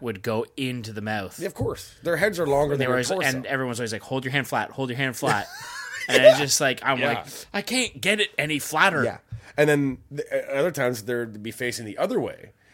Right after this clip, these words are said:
Speaker 2: and they'd walk up and they'd take, take a brush and brush
Speaker 1: Yeah.
Speaker 2: their tail, and their, their asses would shake. And there was always
Speaker 1: From
Speaker 2: flies.
Speaker 1: flies
Speaker 2: There was
Speaker 1: and
Speaker 2: always
Speaker 1: shit.
Speaker 2: flies all over
Speaker 1: Yeah,
Speaker 2: their
Speaker 1: yeah,
Speaker 2: asses. Or they
Speaker 1: shit
Speaker 2: had,
Speaker 1: all over the place.
Speaker 2: and if they were facing you, they had these big black dead eyes. They
Speaker 1: That's like
Speaker 2: like,
Speaker 1: shark eyes,
Speaker 2: you
Speaker 1: man.
Speaker 2: don't know. Yeah, exactly. You don't know where they're looking.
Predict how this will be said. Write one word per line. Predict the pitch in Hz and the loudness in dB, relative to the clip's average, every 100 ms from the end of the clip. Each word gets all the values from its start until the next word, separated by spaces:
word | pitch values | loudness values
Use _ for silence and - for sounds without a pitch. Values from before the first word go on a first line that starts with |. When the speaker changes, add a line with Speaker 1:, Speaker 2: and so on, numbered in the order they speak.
| - - | -12 -2
Speaker 2:
and | 131 | -2
they'd | 127 | 0
walk | 131 123 123 | 2 2 2
up | 117 120 | 0 0
and | 110 | -4
they'd | 107 | -4
take, | 123 98 | -6 -6
take | 147 | -8
a | 117 | -8
brush | 95 113 110 | -8 -8 -8
and | 113 110 | -10 -8
brush | 90 | -6
Speaker 1:
Yeah. | 90 92 | -4 -4
Speaker 2:
their | 90 | -2
tail, | 143 | -2
and | 131 113 | -2 -6
their, | 104 - _ | -8 -12 _
their | 117 107 | -14 -8
asses | 117 143 170 165 | -6 -4 -6 -10
would | 185 | -10
shake. | 175 - 190 214 302 - _ _ _ _ _ - | -6 -4 -4 -6 -8 -12 _ _ _ _ _ -8
And | 135 | -6
there | |
was | 123 | -4
always | 131 120 | -6 -6
Speaker 1:
From | - 95 | -6 -2
Speaker 2:
flies. | 120 139 | 2 4
Speaker 1:
flies | 110 110 117 | 6 4 2
Speaker 2:
There | 143 | 0
was | |
Speaker 1:
and | |
Speaker 2:
always | 139 139 | 2 2
Speaker 1:
shit. | 131 | 2
Speaker 2:
flies | 127 143 147 | 2 0 2
all | |
over | - | 2
Speaker 1:
Yeah, | 101 | 2
Speaker 2:
their | 170 | 2
Speaker 1:
yeah, | 175 | 2
Speaker 2:
asses. | 117 101 | 0 -2
Or | |
they | 110 127 | 0 0
Speaker 1:
shit | 131 | 2
Speaker 2:
had, | 110 | 0
Speaker 1:
all | 104 | 0
over | 104 | -2
the | 101 | -4
place. | 110 104 - 101 | -6 -8 -8 -10
Speaker 2:
and | |
if | 110 | -8
they | 117 | -8
were | 117 | -8
facing | - 143 185 - 113 | -4 -4 -4 -6 -6
you, | 87 107 156 - - | -6 -6 -8 -12 -10
they | 117 | -6
had | 117 113 | -6 -6
these | 110 | -10
big | 98 139 131 127 110 | -4 0 0 -2 -10
black | 104 110 113 - _ | -8 -6 -8 -14 _
dead | 110 117 | -4 -4
eyes. | 101 95 104 110 123 131 - _ | -4 -6 -6 -6 -6 -8 -14 _
They | |
Speaker 1:
That's | 107 120 | -6 -4
like | |
Speaker 2:
like, | 143 | -2
Speaker 1:
shark | - 131 123 - | -2 0 0 0
eyes, | 95 78 117 | -6 -6 -4
Speaker 2:
you | |
Speaker 1:
man. | 120 | -2
Speaker 2:
don't | 160 | 0
know. | 156 | 0
Yeah, | 170 226 | 0 -2
exactly. | 95 110 160 107 | -4 -4 -2 -2
You | |
don't | 104 156 | -4 -2
know | |
where | 165 | -2
they're | 147 | -2
looking. | 120 110 117 120 | -2 -4 -6 -10